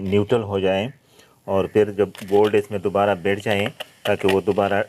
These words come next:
dissolve ना हो। तो यूरिया तब तक इस सॉल्यूशन में डालते रहना, जब तक ये जोश मारता रहे। ये है यूरिया, एक केमिकल खाद है और इसको fertilizer भी कहते हैं।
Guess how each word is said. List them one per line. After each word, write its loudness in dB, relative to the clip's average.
dissolve -2
ना -6
हो। -10
तो 0
यूरिया 2
तब -8
तक -6
इस -12
सॉल्यूशन -6
में -4
डालते -2
रहना, -2
जब 2
तक -2
ये -2
जोश -2
मारता -2
रहे। -4
ये 0
है -2
यूरिया, 2
एक -6
केमिकल -4
खाद -2
है -6
और 0
इसको 2
fertilizer -2
भी -2
कहते -2
हैं। -4